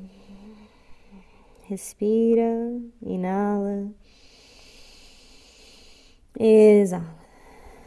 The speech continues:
Aí dessa vez a gente vai inalar, levantar.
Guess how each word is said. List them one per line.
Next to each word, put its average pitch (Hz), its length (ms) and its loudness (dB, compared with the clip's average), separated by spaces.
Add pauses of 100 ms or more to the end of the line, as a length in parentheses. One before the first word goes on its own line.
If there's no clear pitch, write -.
(1300)
Aí 185 280 -6
dessa 185 240 -4
vez 175 140 -6
a 160 40 -14
gente 180 180 -14
vai 190 140 -6
inalar, 185 320 -8
levantar. 180 800 -14